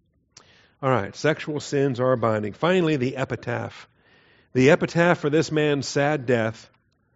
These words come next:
highlights his own stupidity. Highlights his own stupidity. Here's his epitaph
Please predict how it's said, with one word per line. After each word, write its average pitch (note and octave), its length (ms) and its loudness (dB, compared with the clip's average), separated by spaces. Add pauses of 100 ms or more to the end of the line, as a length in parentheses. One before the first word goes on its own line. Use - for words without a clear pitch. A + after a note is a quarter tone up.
(200)
highlights B2 600 -2
his A2+ 240 -4
own B2+ 540 0 (300)
stupidity. G#2+ 960 -8 (1400)
Highlights C3+ 680 0
his G#2+ 200 -6
own A#2+ 460 -2
stupidity. G2 840 -8 (3000)
Here's D3+ 180 -2
his C3 160 0
epitaph A2 920 -6